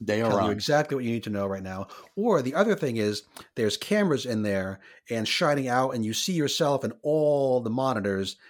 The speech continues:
Speaker 2: and that's symbolic for whatever has to happen at that
Speaker 1: There you
Speaker 2: moment.
Speaker 1: go. There you go. So Cyclops is walking past one of these very convenient stores and, uh,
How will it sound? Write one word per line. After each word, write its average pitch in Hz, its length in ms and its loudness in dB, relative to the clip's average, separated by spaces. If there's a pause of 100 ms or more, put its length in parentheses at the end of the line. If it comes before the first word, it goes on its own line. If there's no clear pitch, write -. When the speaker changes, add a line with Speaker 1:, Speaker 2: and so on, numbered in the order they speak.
(140)
Speaker 2:
and 110 140 -2
that's 107 260 0
symbolic 107 600 2
for - 140 -6
whatever 98 300 0
has 95 200 -6
to - 100 -14
happen 95 260 -10
at 92 80 -10
that 95 140 -12
Speaker 1:
There 107 100 0
you 101 160 -2
Speaker 2:
moment. 95 60 -6
Speaker 1:
go. 87 200 -6 (120)
There 101 160 -10
you 98 100 -4
go. 90 160 -6
So 127 220 0
Cyclops 143 480 0
is 127 80 -2
walking 117 260 0
past 107 260 0
one 107 120 0
of 95 100 -4
these 98 240 -2
very 104 240 0
convenient 95 560 -4
stores 92 380 -4
and, 95 200 -4
uh, 95 180 0